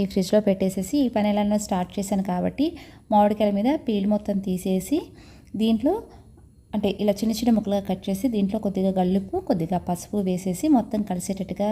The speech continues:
కలిపేసేసి దీన్ని ఒక బాక్స్‌లో వేసేసి ఫ్రిడ్జ్లో పెట్టేస్తానండి. ఇంకా ఇది పాడైపోవటం అనేది ఉండదండి. సంవత్సరం పాటైనా సరే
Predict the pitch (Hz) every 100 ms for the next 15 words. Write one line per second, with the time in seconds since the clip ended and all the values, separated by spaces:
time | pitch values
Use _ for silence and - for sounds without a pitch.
0 | 214 - 185 180 190 190 175 302 392 -
1 | - - - - 233 247 254 302 359 220
2 | 220 214 202 208 208 - 254 220 208 208
3 | 196 196 349 - 202 220 214 190 196 190
4 | 190 180 180 285 381 - - - 226 233
5 | 254 277 349 330 220 214 214 220 208 202
6 | 226 226 220 208 202 190 202 190 185 190
7 | 190 302 294 202 208 - 226 214 202 208
8 | 208 202 196